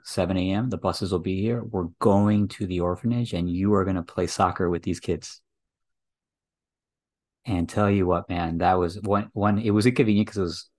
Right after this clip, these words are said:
early in the morning, but people were so excited to get up and to get there and to meet these kids and to get to play with these kids. And we played soccer for hours on end with them.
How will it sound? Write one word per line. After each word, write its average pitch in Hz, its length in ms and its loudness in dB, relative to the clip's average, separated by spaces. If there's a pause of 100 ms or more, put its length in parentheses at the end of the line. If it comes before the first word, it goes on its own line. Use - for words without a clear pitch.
early 113 200 6
in 104 80 6
the 98 40 6
morning, 98 260 4
but 101 120 2
people 107 220 0
were 90 160 -2
so - 260 -2
excited 87 460 -2 (480)
to 92 100 -4
get 87 140 -2
up 80 280 -4
and - 80 -10
to 90 80 -2
get 82 240 -4
there 85 300 -2
and 85 180 -8
to - 80 -8
meet 87 200 -2
these 85 180 -8
kids 85 540 -2 (420)
and 87 180 -2
to - 100 -4
get 87 180 -4
to - 100 -10
play 92 380 2
with 87 140 -2
these - 180 -6
kids. 85 280 -2
And 85 100 -2
we 92 120 0
played 92 320 -2
soccer 92 360 0
for 85 240 -4 (140)
hours 98 300 2
on 82 140 -6
end 95 340 -2
with 82 180 -6
them. - 180 -14